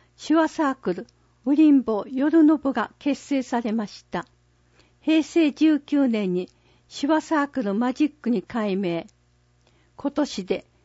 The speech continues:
二十六年目になります。手話の学習、情報交換の場であります。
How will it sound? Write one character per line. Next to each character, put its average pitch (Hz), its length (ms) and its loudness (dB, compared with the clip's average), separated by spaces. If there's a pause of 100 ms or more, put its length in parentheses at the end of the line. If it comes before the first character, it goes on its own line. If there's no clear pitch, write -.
(180)
二 294 160 6
十 294 280 2
六 302 360 0
年 311 220 6
目 294 120 2
に 262 160 4
な 208 140 -2
り 208 120 -4
ま 180 160 -4
す。 - 220 -20 (720)
手 - 180 -4
話 320 160 4
の 277 140 2
学 240 280 -6
習、 190 360 -8 (520)
情 320 260 2
報 294 300 0
交 269 200 -2
換 254 300 -2
の 233 140 -2
場 196 180 -6
で 185 160 -6
あ 190 80 -4
り 170 140 -4
ま 170 140 -4
す。 - 220 -16